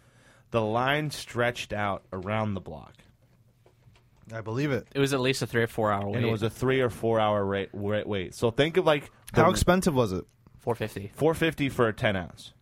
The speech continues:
Speaker 2: Oh, that's, that's
Speaker 1: So,
Speaker 2: pretty cheap.
Speaker 1: um, Pete would remember, though, the last time we had it, <laughs> the person poured it in pint glasses.
Speaker 2: That's what we talked about last show.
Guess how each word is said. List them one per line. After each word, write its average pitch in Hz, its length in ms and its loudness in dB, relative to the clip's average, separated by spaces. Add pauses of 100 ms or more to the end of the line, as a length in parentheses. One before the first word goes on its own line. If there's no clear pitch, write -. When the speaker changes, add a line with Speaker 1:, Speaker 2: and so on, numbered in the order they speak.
(240)
Speaker 2:
Oh, 175 120 -4
that's, 104 200 -8
that's 98 260 -8
Speaker 1:
So, 101 300 -2
Speaker 2:
pretty 87 160 -6
cheap. 85 300 -8 (680)
Speaker 1:
um, 98 440 -2 (220)
Pete 190 420 0
would 131 180 0
remember, 113 420 2
though, 101 480 0
the 107 120 -2
last 123 260 2
time 127 140 4
we 113 100 0
had 101 240 2
it, 95 180 -4 (300)
<laughs> - 320 -2
the 117 100 4
person 123 500 2
poured 120 320 2
it 131 60 2
in 98 140 0
pint 117 320 2
glasses. 90 600 -4
Speaker 2:
That's 131 180 0
what 147 60 2
we 147 80 2
talked 147 280 4
about 139 200 6
last 127 240 2
show. 101 300 -2